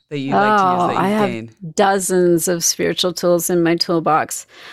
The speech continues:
Speaker 2: I would have to say my most currently favorite one is actually hypnosis. I got my hypnosis certification recently.
Speaker 1: Really?
Speaker 2: And, well, because it allows you to go in and talk to your subconscious mind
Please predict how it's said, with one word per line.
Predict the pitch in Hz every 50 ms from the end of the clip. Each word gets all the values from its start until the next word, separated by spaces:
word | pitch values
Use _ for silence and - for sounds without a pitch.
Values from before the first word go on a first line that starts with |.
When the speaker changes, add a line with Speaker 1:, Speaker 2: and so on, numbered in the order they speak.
| - - -
Speaker 2:
I | - 196 214
would | 226 226 208
have | 214 220 220 214
to | - 240
say | 220 - - 196 190
my | 185 180 170 175
most | 175 170 175 185 180 175 175 190 208 240 269 285 - - - - - _ -
currently | - - - 196 202 208 208 - - - 180 175 160
favorite | - - - - - 175 180 180 165 - 175 - - -
one | - 180 175 165 160 143 151 170 202 285 269 - - - _ _ _ _ _ - - - - - - -
is | 185 170 175
actually | 175 165 165 - - 180 170 165
hypnosis. | 156 156 175 - 156 165 - - - - - 180 214 233 - - -
I | 175 165
got | - - -
my | - 185 180
hypnosis | 180 190 185 190 175 175 175 170 - - 175 175
certification | - - - 170 170 170 175 170 - - 214 226 220 - - 185 180 196 190
recently. | 180 175 175 170 190 208 226 269 415 370 - 175 156 147
Speaker 1:
Really? | 147 - - - - - - - - - - _ _ _ _ -
Speaker 2:
And, | 214 214 208 208 202 202 202 202 202 - - -
well, | - 247 262 285 294 294 294
because | 285 302 285 - - 294 277 262
it | 277 262
allows | 240 214 202 208 208 226 247 262 277 269 -
you | 277 269 226
to | 220
go | 208 - 202 196 190 190
in | 185 185 190 190
and | 180 175 165
talk | - - - 180 175 185 - -
to | - -
your | 214 208 190
subconscious | - - - 170 165 - - 180 175 165 - - 180 175 -
mind | 180 175 170 160 151 - - - 196 196